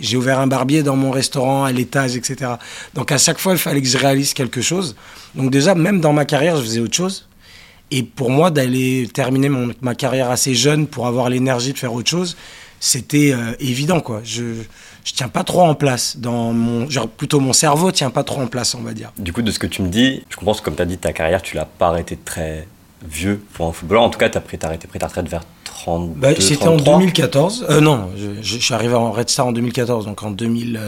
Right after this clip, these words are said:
Speaker 1: seize, j'ai fait deux ans. Je suis de quatre-vingt-deux, trente, euh, j'allais sur mes trente-quatre, je crois.
Speaker 2: Ok.
Speaker 1: Euh, je suis pas très bon en maths, mais je crois que c'est ça, oui.
Speaker 2: Et, et du coup, c'est-à-dire, c'est que c'était un chapitre, limite le chapitre que tu vis aujourd'hui dans, dans ta vie, et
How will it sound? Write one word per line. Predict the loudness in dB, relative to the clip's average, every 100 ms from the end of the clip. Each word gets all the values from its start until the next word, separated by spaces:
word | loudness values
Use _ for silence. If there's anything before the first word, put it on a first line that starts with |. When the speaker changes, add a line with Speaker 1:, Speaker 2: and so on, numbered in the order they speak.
| -4
Speaker 1:
seize, | 0 2 0 0 -4
j'ai |
fait | -4 -4
deux | -2 0 0
ans. | -2 -4 -14 -20 -20 -8
Je |
suis | -8
de | -2
quatre-vingt-deux, | -2 0 0 2 2 2 4 4 2
trente, | 0 0 0 -2 -2
euh, | -2 0 0 0 -2 -4 -6 -10 -18 -8
j'allais | 0 2 4 4
sur | 2 2
mes | 2 0
trente-quatre, | 0 -4 -4 -8 -16 _ _ _ -10 -8 -10 -10
je | -8
crois. | -8 -6 -4
Speaker 2:
Ok. | -4 -4 -8 -12 -6
Speaker 1:
Euh, | -2 0 -2 -4 -8 -12
je | -12
suis | -8
pas | -8
très | -6 -6
bon | -6
en | -6
maths, | -6 -10
mais | -12
je | -10
crois | -10
que | -10
c'est |
ça, | -8 -8 -10
oui. | -6 -2
Speaker 2:
Et, | -2 -4 -4
et | -4
du | -2
coup, | 0
c'est-à-dire, | 2 2 2
c'est | 0
que | -2
c'était | -2
un | 0 0
chapitre, | -2 -2 -6 -8 -2
limite | 0 0
le |
chapitre | 0 -2 -2
que | -4
tu | -4
vis | -2
aujourd'hui | -2 0 0 0
dans, | 0 -2 -4 -6
dans |
ta | -2 -2
vie, | -2 -6 -8 -20 -20 -20 -20
et | -16